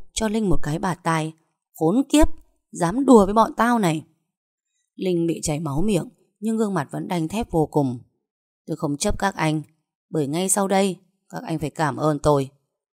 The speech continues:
Vừa dứt lời, thì có điện thoại của bà Phượng gọi đến cho một tên côn đồ trong số họ. "Các cậu đang làm gì? Ở đâu?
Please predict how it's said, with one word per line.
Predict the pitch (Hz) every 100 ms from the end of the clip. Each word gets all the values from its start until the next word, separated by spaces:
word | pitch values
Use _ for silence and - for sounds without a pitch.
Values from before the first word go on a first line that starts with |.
| _ _ _ _ _ 180
Vừa | 165 147
dứt | 147 254 208
lời, | 160 143 135 _ _
thì | -
có | - 165
điện | 214 165
thoại | 160 -
của | 147
bà | 135 135
Phượng | - 151 131 - _ _
gọi | 180 160
đến | 156 175
cho | 220
một | 175 143
tên | 170 160
côn | 165 151
đồ | 139 127
trong | 156 147
số | 151 143
họ. | 180 160 - _ _ _ _ _ _ _
"Các | 240 -
cậu | 190
đang | 180 175
làm | 147 131
gì? | 143 135 135 - _
Ở | 156 135
đâu? | 156 175